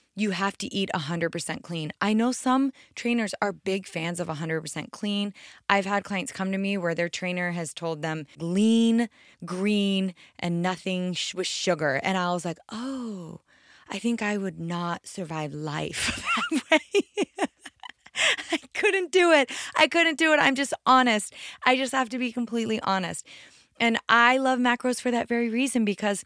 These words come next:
it teaches you awareness. It teaches you the ability to disconnect from that good and bad.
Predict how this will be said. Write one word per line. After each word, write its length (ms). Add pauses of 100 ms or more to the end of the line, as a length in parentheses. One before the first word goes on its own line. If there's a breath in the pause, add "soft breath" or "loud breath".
it 160 (100)
teaches 640
you 320 (360 soft breath)
awareness. 800
It 160
teaches 420
you 100
the 100
ability 800 (340 loud breath)
to 340
disconnect 800
from 220
that 220
good 180
and 140
bad. 320